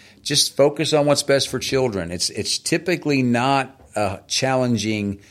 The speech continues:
decision. It's either right for children or it's not good for children. Uh, and then let the adults figure it out, navigate all that on their own, because we're supposed to be grown-up people. But I really felt like watching that, that, uh,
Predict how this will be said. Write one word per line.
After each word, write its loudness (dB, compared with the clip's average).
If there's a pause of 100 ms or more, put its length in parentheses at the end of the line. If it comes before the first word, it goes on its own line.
(260)
decision. 0
It's -2
either 2
right 2
for -10
children 0
or 0
it's -6
not -2
good 0
for -8
children. -2 (440)
Uh, 2
and -2
then 0
let 2
the 0
adults 2
figure 0
it 4
out, 4
navigate 0
all 4
that 2
on -2
their 0
own, 0
because -6
we're 0
supposed -2
to -10
be -4
grown-up -2
people. -4
But -6 (400)
I 0
really 6
felt 4
like 4
watching 0
that, -4
that, 2
uh, 2